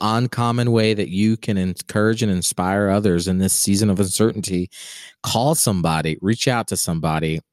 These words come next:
ask for help, even if you may not need it. And man, practice crazy, safely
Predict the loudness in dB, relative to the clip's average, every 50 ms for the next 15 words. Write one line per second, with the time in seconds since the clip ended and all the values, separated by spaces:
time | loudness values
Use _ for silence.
0 | _ -10 -8 -6 -4 -2 -2 -2 -2 0 0 0 0 0 0 0 -2 -2 -4 -4
1 | -4 -2 -2 0 0 2 2 2 4 2 2 2 0 0 0 2 2 2 2 0
2 | -2 -4 -6 _ -16 -20 -20 -20 -14 _ -2 0 0 2 2 2 0 0 -2 -6
3 | -6 -4 -4 -4 -4 -6 _ -2 0 2 2 2 0 -2 -4 -6 -10 _ _ _
4 | _ _ _ _ _ _ _ _ _ -20 -12 -6 -2 0 2 2 4 4 2 2
5 | 0 0 0 0 0 0 -2 -4 -6 _ _ _ -20 -20 _ _ _ _ _ -8
6 | -4 -2 0 2 2 2 2 2 0 -2 -2 0 2 2 2 2 2 0 -4 -6